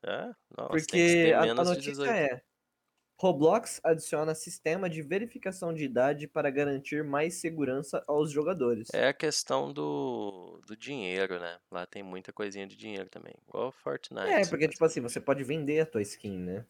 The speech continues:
Speaker 1: Isso,
Speaker 2: Skins
Speaker 1: exatamente.
Speaker 2: espe-, específicas e
Speaker 1: Por
Speaker 2: tal, mas eu
Speaker 1: isso
Speaker 2: achava que era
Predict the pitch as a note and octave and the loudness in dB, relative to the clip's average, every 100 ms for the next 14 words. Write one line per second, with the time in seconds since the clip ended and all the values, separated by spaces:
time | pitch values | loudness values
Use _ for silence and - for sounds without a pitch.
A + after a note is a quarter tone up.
0 | - F#2+ F#2+ F#2+ F#2+ F#2 - - _ _ | -12 -10 -6 -6 -6 -8 -12 -14 _ _
1 | - G2+ A2 - F#2+ - - - G#2 - | -16 -8 -4 -2 -2 -4 -6 -6 -4 -4
2 | F#2+ G#2 B2 A2 G2+ F#2 - G#2 G2 A#2+ | -2 -2 -2 -2 -4 -2 4 6 6 6
3 | - G#3+ B3+ E3 E3 G3+ B3 G3+ G#3 A#3 | 6 4 4 6 6 4 2 4 4 2